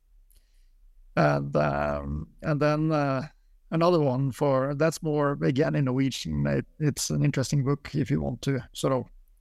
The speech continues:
get up and running in, in, uh, in the stock market. That's called, uh, Aksjeskolen, and also a, a, a way into, uh, to, um, to understanding stocks without become,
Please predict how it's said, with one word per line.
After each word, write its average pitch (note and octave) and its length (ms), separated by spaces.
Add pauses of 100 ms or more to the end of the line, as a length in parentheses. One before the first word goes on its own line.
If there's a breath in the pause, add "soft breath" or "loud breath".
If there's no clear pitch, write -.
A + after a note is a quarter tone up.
(140)
get D3 220
up C#3+ 100
and D3 120
running B2+ 320
in, D2+ 260
in, C#2 260
uh, - 280
in C#2+ 100
the - 80
stock - 260
market. - 320
That's - 220
called, B2+ 380
uh, D2+ 120 (760)
Aksjeskolen, E3 640 (600)
and D3+ 160
also D#3+ 480
a, D#2 320
a, D2+ 480 (720)
a D#3+ 80
way D#3 320
into, D#3 640
uh, B2+ 200
to, C#3 300
um, - 420 (120)
to D3+ 100
understanding C#3+ 540
stocks - 400
without D2+ 340
become, C#3+ 400